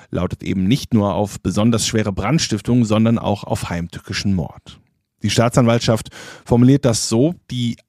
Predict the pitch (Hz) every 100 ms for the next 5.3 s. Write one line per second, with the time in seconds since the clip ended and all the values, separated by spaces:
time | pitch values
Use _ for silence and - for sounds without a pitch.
0 | - 165 180 160 170 160 156 - 165 147
1 | 113 113 117 123 - 107 104 104 123 110
2 | 110 - 120 - 107 107 98 - 123 -
3 | 101 107 - 101 - 101 107 - 120 107
4 | 110 104 113 - 92 104 98 - 95 -
5 | 98 101